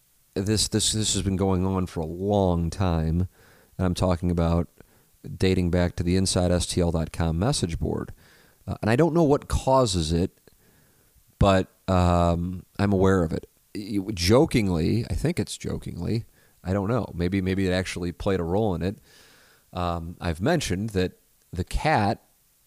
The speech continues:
calling out people jokingly, him calling out jokingly people about being lemmings, as in blind followers of mind, have then, then put people on the defensive. This happened both with the Inside S T L message board and now with the T M A fan page,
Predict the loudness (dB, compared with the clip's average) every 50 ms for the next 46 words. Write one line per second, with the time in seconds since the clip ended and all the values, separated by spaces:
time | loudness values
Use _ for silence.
0 | _ _ _ _ -18 -18 _ -12 -6 -2 0 2 2 2 2 2 2 2 2 2
1 | 2 2 2 0 -4 -10 -20 _ _ _ _ _ _ _ _ _ _ _ -6 -2
2 | -2 -2 -2 -2 -4 -4 -4 -4 -4 -6 -10 -14 _ _ _ _ _ _ _ _
3 | _ -14 -6 -2 0 2 2 0 0 -4 -6 -4 -4 -4 -4 -4 -4 -4 -6 -6
4 | -6 -6 -6 -6 -6 -6 -6 -6 -8 -8 -8 -6 -6 -4 -4 -4 -6 -8 -8 -8
5 | -8 -4 -2 -2 -2 0 0 -2 -4 -4 -6 -14 -20 -20 -20 _ _ _ -6 -4
6 | -2 0 2 0 0 0 -2 -2 -2 -2 -2 -4 -4 -2 0 0 0 0 0 -2
7 | -2 -2 -2 -2 -2 -2 -2 -2 -2 -4 -4 -4 -4 -4 -2 -2 -2 0 -2 -2
8 | -4 -4 -4 -2 0 0 2 2 2 2 2 2 0 0 -2 -4 -8 -6 -4 -2
9 | 0 2 2 2 2 2 0 -2 -4 -8 -14 -20 -20 _ _ _ _ -2 -2 -2
10 | -2 -2 0 0 2 2 2 0 0 0 0 0 0 0 0 0 0 0 0 -2
11 | 0 0 0 0 0 0 0 -2 0 0 0 0 2 2 0 0 -2 -2 -4 -4
12 | -2 0 0 0 0 0 0 0 0 0 0 0 -4 -6 -6 -4 -4 -2 -2 0
13 | -2 0 -2 -2 0 2 2 2 2 2 0 0 0 -2 -2 -2 -2 -2 -2 0
14 | -2 -2 -4 -2 -2 -2 0 0 -2 -2 -4 -6 -8 -6 -4 -4 -4 -4 -6 -6
15 | -6 -4 -2 0 0 0 0 0 -2 -4 -4 -2 -2 -2 -2 -2 -2 -2 -2 -2
16 | 0 0 0 0 0 0 -2 -4 -6 -8